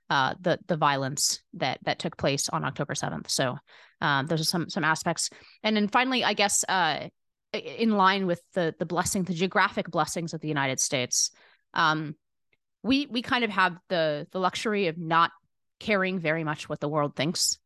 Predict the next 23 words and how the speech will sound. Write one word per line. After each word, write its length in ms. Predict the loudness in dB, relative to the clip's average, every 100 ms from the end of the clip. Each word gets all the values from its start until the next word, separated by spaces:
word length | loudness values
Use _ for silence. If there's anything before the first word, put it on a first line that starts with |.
| _
um, 420 | 0 2 0 -4 -10 _ _ _ _ _ _ 0
being 420 | 2 2 0 -4 _ _ _ _
as 140 | -6 0
powerful 440 | 4 4 2 -2
a 60 | -2
country 320 | -4 -4 -4
as 140 | -4
we 100 | -2
are, 280 | 0 0 0 -8 -20 -20 _ -2
uh, 120 | 0 0
because 320 | 0 2 2
Israel 380 | 0 0 2 2
is 80 | 0
so 120 | -2
small, 440 | -2 -4 -6 -8 -10
because 500 | -2 0 2 0 -4 _
their 280 | -2 0 2
enemies 320 | 0 0 -2
are 60 | -2
so 100 | -4
disproportionately 920 | -6 -6 -6 -2 -2 -2 -4 -4 -4
larger, 480 | -2 -2 -2 -2 -4 _ _ _ _ _ 0
um, 480 | 2 2 0 -4